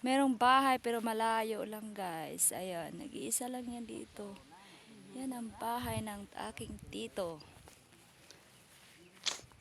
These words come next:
Yan, meron ba din palang daanan dito, guys?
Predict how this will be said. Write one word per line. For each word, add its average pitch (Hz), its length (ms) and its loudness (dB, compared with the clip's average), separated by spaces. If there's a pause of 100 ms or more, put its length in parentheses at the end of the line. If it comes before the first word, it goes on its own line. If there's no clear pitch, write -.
(120)
Yan, 226 240 -6
meron 240 320 -6
ba 240 80 -2
din 240 160 -2
palang 226 240 -6
daanan 202 320 -6
dito, 202 320 -10
guys? 190 400 -10